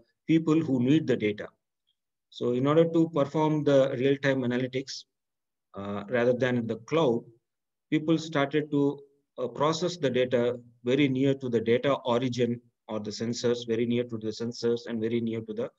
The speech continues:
people who are going to use that particular data itself, rather than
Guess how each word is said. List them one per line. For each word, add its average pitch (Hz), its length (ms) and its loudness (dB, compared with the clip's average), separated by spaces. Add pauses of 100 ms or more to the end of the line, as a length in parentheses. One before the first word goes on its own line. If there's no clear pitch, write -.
(280)
people 147 320 2
who 135 240 0
are 120 60 4
going 117 300 0
to 127 80 -6
use 127 300 2
that 120 180 -2
particular 107 360 -6
data 104 280 -4
itself, 98 380 -8 (680)
rather 113 180 -2
than 117 420 -2